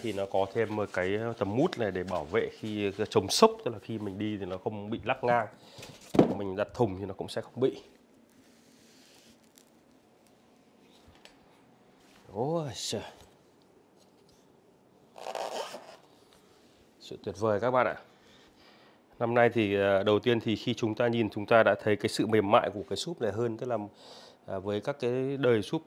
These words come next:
à, T I kia thì là nó sẽ có cái độ này, nó sẽ, à, vuông, vuông thành. Còn cái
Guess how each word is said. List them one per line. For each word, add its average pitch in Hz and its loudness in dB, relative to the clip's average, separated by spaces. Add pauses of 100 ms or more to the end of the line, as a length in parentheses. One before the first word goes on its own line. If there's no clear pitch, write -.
à, 110 2 (100)
T - -8
I 123 4
kia 123 4
thì 104 0
là 95 0
nó 95 2
sẽ 123 -4
có 98 0
cái 123 -6
độ 135 0
này, 98 -4
nó 95 -4
sẽ, 117 -8 (800)
à, 95 -10 (160)
vuông, 131 4 (200)
vuông 127 0
thành. 113 0 (180)
Còn 101 0
cái 104 -2